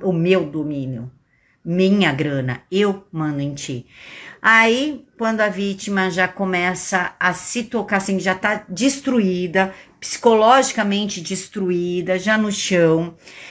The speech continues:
ele começa a fazer o quê? O gaslighting. O que que é o gaslighting? É, por exemplo, isso aqui é meu negócio do computador, certo? Que eu apoio o computador. Eu coloco na mesa. Aí vem o abusador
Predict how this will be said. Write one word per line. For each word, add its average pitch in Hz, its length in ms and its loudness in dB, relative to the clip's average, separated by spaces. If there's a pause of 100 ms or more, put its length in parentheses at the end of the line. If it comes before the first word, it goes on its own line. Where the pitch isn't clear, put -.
(100)
ele 180 280 -2
começa 180 500 -2
a - 20 -10
fazer 160 240 -4
o 160 60 -2
quê? 131 300 -8 (260)
O 170 140 -4
gaslighting. 156 800 0
O - 220 -16
que 185 140 -6
que 190 140 -4
é 202 60 4
o 202 120 2
gaslighting? 151 840 0 (600)
É, 156 1120 2 (400)
por 220 140 0
exemplo, 143 600 -2 (1040)
isso - 140 -2
aqui 190 140 2
é 202 40 4
meu 202 120 6
negócio 196 300 0
do - 20 -16
computador, 190 440 -4
certo? 180 320 -2
Que - 60 -12
eu 160 60 -4
apoio 160 200 -4
o 160 60 -6
computador. 165 440 -6 (520)
Eu 175 100 0
coloco 190 640 4
na 185 280 0
mesa. 135 440 -2 (800)
Aí 175 140 0
vem 190 340 -2
o 196 160 2
abusador 196 760 0